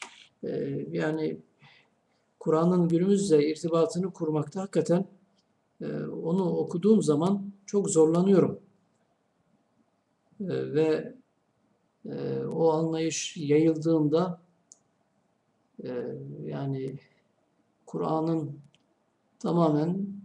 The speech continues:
tarihte kalmış bir metin olarak, e, değerlendirileceğini düşünüyorum. Dolayısıyla, e, oldukça, e, sıkıntılı, e, bir bakış açısı bu.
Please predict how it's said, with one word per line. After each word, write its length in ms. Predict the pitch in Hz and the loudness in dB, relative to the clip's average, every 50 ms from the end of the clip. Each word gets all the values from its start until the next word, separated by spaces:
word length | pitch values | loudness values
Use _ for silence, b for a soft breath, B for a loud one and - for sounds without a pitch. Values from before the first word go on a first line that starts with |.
| - - - _ _ _ _ - | -20 -20 -20 _ _ _ _ -2
tarihte 500 | - 156 156 165 170 170 170 196 180 - | 2 4 6 6 6 6 4 2 2 2
kalmış 480 | - 165 156 156 190 202 196 - - | 2 0 0 0 0 -2 -4 -4 -4
bir 100 | 180 170 | -4 -2
metin 280 | 175 180 185 180 - 208 | -2 -2 -2 -2 -4 -2
olarak, 520 | 190 165 156 156 156 156 156 156 - - _ _ _ _ _ _ _ _ _ _ _ _ _ _ _ _ _ _ - | 0 2 2 4 2 2 0 -2 -8 -18 _ _ _ _ _ _ _ _ _ _ _ _ _ _ _ _ _ _ -4
e, 60 | 156 | -2
değerlendirileceğini 1200 | 143 139 139 139 139 151 151 151 151 147 147 147 147 147 143 139 139 143 143 139 143 143 143 147 139 | -2 0 0 0 0 2 2 2 2 0 0 0 0 0 0 2 2 2 2 2 0 0 0 -2 -4
düşünüyorum. 500 | 139 - - 143 147 147 170 208 214 190 175 | -6 -8 -8 -6 -4 -4 -4 -4 -6 -6 -4
Dolayısıyla, 680 | 180 185 180 180 - - - 170 165 175 180 175 - - _ _ _ _ _ _ _ _ _ _ _ _ _ - 80 | -2 0 0 0 -2 -2 -4 -2 0 0 0 -2 -4 -12 _ _ _ _ _ _ _ _ _ _ _ _ _ -10 -8
e, 20 | 76 73 - - - - | -6 -6 -4 -4 -4 -4
oldukça, 640 | - 156 82 - 180 180 - - 170 165 175 175 170 - - - - - _ _ _ _ _ _ _ _ - - _ _ _ - | -4 -2 -2 -2 -4 -4 -4 -2 0 0 0 0 -2 -6 -12 -18 -20 -20 _ _ _ _ _ _ _ _ -20 -20 _ _ _ -10
e, 220 | 147 160 156 156 | -8 -6 -6 -4
sıkıntılı, 720 | 143 - - - - 185 175 170 - 175 160 151 127 - - - _ _ - | -4 -6 -6 -4 -2 -2 -2 0 0 0 0 0 0 -2 -6 -14 _ _ -8
e, 280 | 180 170 - - 151 | -8 -6 -6 -6 -4
bir 260 | 139 139 135 135 135 139 | -4 -4 -4 -6 -6 -8
bakış 260 | 139 - - - - | -8 -8 -8 -8 -8
açısı 320 | 131 117 - - - 127 | -6 -6 -6 -8 -8 -8
bu. 220 | 123 120 - _ | -10 -10 -12 _